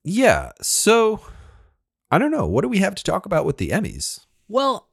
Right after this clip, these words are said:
Speaker 2: one thing that stood out to me, because again, I will say this, I don't know if we said this on mic, but neither of us watched the Emmys. Um,
Speaker 1: That's true.
Speaker 2: So everything is coming after the fact, much like the Globes. I do know Anthony Anderson, uh, was the host, which I'm like, "You,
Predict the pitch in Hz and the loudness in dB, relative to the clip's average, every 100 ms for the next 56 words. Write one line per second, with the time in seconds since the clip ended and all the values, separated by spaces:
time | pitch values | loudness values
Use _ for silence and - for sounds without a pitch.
0 | _ _ _ 180 202 339 330 294 247 190 | _ _ _ -2 0 0 -2 -4 -2 -2
1 | - 180 185 196 202 208 175 160 160 190 | 0 0 0 -4 -8 -6 -4 -4 -2 -4
2 | 185 160 151 147 143 - 165 160 160 - | -4 -4 -4 -4 -4 -4 -4 -2 -6 -4
3 | 156 180 208 175 151 185 160 143 180 214 | -2 0 0 -2 -4 -4 -6 -6 -2 -2
4 | 143 131 - 139 156 220 269 262 214 180 | -2 -6 -6 -6 -4 -4 -2 0 0 0
5 | 143 127 131 202 - - 208 196 208 214 | -2 -4 0 0 -2 -8 -4 -2 -2 -2
6 | 233 226 - - 151 139 110 117 131 101 | -4 -4 -8 -2 2 2 2 0 0 -2
7 | - - - - 156 156 180 190 190 170 | -4 -12 -8 0 0 2 0 0 0 -2
8 | - 165 143 127 127 - 123 - 170 156 | -2 -4 -6 -6 -8 -8 -10 -2 -2 -2
9 | 123 - 117 - 113 131 139 131 - 143 | -6 -6 -8 -8 -10 -4 -4 -4 -6 -4
10 | 156 151 143 139 - 131 143 139 131 147 | -2 -2 -2 -4 -6 -8 -6 -6 -4 -2
11 | 139 131 - 131 123 117 120 123 117 120 | -4 -6 -6 -4 -4 -4 -6 -6 -4 -4
12 | - 156 - 147 135 131 117 - 131 127 | 0 0 -2 -4 -6 -6 -10 -10 -10 -12